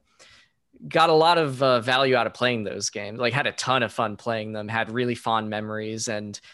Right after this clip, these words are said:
when I found out that there were, like, these amazing, like, hobbyist, like,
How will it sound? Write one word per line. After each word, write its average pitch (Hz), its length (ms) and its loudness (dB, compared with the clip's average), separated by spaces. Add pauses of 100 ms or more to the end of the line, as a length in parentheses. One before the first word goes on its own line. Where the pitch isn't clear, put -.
(140)
when 131 120 -2
I 127 80 2
found 165 300 2
out 147 220 2
that 123 160 -4
there 120 180 2
were, 110 240 -4
like, 104 340 -4
these 107 440 -8
amazing, 117 500 -2
like, 104 180 -4
hobbyist, 113 640 -2
like, 101 400 -10